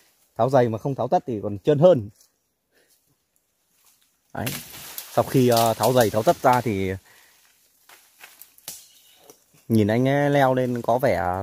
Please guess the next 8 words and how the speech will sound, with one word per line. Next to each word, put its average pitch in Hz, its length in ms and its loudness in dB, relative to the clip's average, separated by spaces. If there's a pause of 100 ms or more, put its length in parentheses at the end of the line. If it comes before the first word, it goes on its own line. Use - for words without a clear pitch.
thoăn 139 140 -2
thoắt 165 140 -2
hơn. 151 180 0 (4000)
Cây 104 200 2
cũng, 135 260 0
à, 143 200 0
khá 143 160 -2
cao. 165 240 4